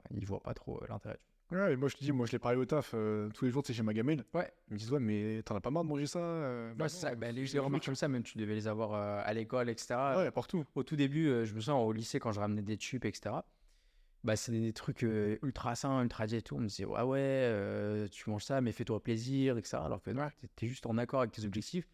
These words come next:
Speaker 1: et tu manges sainement. Genre, un
Speaker 2: Bien
Speaker 1: truc
Speaker 2: sûr.
Speaker 1: qui est clairement bon pour la santé, tu vois, au lieu de te taper, euh, je sais pas quoi à côté, tu vois.
Speaker 2: Ouais, c'est clair. Mais c'est intéressant parce que je pense qu'il y a plein de gens qui sont dans ton cas ou,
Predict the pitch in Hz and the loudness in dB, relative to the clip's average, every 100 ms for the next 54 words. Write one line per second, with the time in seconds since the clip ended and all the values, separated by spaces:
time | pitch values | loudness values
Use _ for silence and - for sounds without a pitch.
0 | _ - - 147 - 135 131 - 143 147 | _ -10 0 0 2 -2 -2 0 0 0
1 | - _ _ - 104 110 120 147 127 113 | -4 _ _ -8 -2 0 0 0 0 -2
2 | - - 147 139 135 135 131 135 117 135 | -4 0 2 2 0 0 0 0 0 0
3 | 127 - 110 113 110 110 110 127 120 104 | 0 0 -4 -2 -4 -4 -4 0 0 0
4 | 98 - 117 120 110 120 110 - _ _ | -4 -6 -6 -4 -4 -4 -6 -8 _ _
5 | - 139 170 120 120 113 _ _ _ _ | -4 -2 0 -2 -4 -6 _ _ _ _
6 | _ 117 127 139 135 143 120 - - 135 | _ -4 0 2 2 2 0 -2 -4 -2
7 | 113 135 131 139 - 123 110 120 135 123 | -2 0 0 -2 -2 -4 -2 2 2 2
8 | 113 | 0